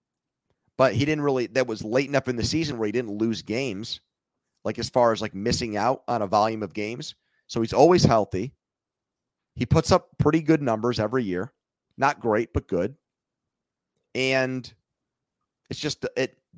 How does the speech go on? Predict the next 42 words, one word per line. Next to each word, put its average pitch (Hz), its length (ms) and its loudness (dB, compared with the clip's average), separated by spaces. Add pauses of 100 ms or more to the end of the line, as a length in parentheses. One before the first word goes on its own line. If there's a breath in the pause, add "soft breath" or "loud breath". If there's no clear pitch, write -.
(220)
it 131 160 -2
seems 208 260 -2
like 185 140 0
it's - 100 -8
never 156 240 0
gonna 135 160 -4
happen 139 300 0
for 123 120 -8
them. 113 180 -6
But 120 100 0
I 120 80 2
will 143 500 0
say 147 300 -2
this 117 440 -6 (300)
at 123 140 -2
the 123 80 0
halfway 123 340 2
point 117 220 -4
of 107 60 -6
the 101 60 -4
season, 95 480 -8
and 104 140 -6
you 120 80 -2
can 110 300 -6
rem-, 117 240 0 (100)
mark 123 460 6
this 139 200 2
down, 104 460 -4 (1040)
and 113 140 -6
we'll 120 120 0
remember 131 440 0
this 113 200 -4
when 120 120 -4
we 110 100 -4
do 117 220 -2
our 113 100 2
season 117 420 -6
preview 117 360 -2
for 107 140 -4
next 98 400 -4
year. 85 280 -6 (1160)
The 123 480 -2